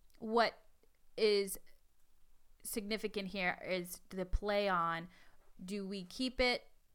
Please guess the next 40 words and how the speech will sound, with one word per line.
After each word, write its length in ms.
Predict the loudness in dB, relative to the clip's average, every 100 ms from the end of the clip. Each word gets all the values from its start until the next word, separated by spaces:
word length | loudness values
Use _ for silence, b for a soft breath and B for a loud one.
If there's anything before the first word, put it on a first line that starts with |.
| -18
sort 240 | -8 -4 -4
of 160 | 2
retro? 720 | 2 2 2 4 4 4 2 0
Because 380 | -4 0 0
those 300 | 2 0 0
people 300 | -2 -2 -2
that 160 | 0 0
have 160 | -2 -2
visited 360 | -2 0 -2
when 120 | -2 -6
they 80 | -6
were 80 | -8
kids, 600 | -4 0 2 0 -2 -6
when 160 | -6 -6
they 80 | -4
go 120 | 0
back 240 | 0 -2
to 80 | -6
Epcot, 480 | -6 -2 2 2 0
like 200 | -4 -6
myself, 500 | -10 2 4 4 0 B B B
they 140 | -2 -2
see 240 | -2 0
Epcot 540 | 0 0 2 2 2 -2
the 80 |
way 140 | -4 -4
they 120 | -4
did 140 | -6 -8
when 100 | -10 -8
they 100 | -6
were 120 | -6
a 40 | -6
child, 480 | 4 6 8 4 0
and 140 | -4
they, 140 | -8 -8 -6
those 180 | -4
memories 480 | 0 0 -2 -4 -4
are, 300 | -2 -2 -6 b b b b -20 -6
you 160 | -4
know, 220 | -2 -4